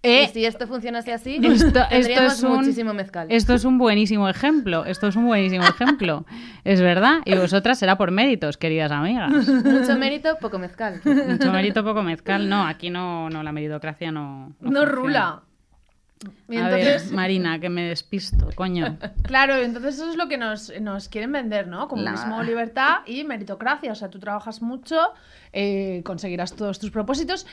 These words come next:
Speaker 3: y, eh, si eres pobre es porque te lo mereces.
Speaker 1: Es porque te lo mereces, efectivamente.
Speaker 2: Porque no eres lo suficientemente creativo como para montar Facebook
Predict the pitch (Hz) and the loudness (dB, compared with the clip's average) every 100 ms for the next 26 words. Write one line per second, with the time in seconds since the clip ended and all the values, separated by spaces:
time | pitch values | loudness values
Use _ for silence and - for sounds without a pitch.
0 | - _ 302 349 392 - _ - 214 202 | -20 _ 0 2 0 -6 _ -6 -2 -2
1 | 185 - 190 196 240 254 330 233 - 233 | -4 -4 -4 -2 0 0 0 -4 -4 -4
2 | 190 165 160 156 143 - 226 - 240 226 | -4 -6 -6 -8 -12 -2 0 2 0 0
3 | 160 143 127 147 - - 190 - 151 165 | -4 -6 -10 -16 -18 -20 -20 -20 -18 -18
4 | 135 147 214 214 208 220 233 240 240 220 | -18 -16 -16 -14 -12 -8 -6 -6 -8 -10
5 | 202 202 214 208 208 202 202 190 190 202 | -10 -10 -8 -8 -8 -8 -6 -8 -8 -8
6 | 208 196 202 202 196 190 185 185 180 180 | -6 -4 -2 -2 -4 -8 -6 -6 -6 -8
7 | 180 180 180 180 - 208 220 214 254 277 | -8 -4 -2 -4 -6 -6 -6 -8 -10 -10
8 | - | -14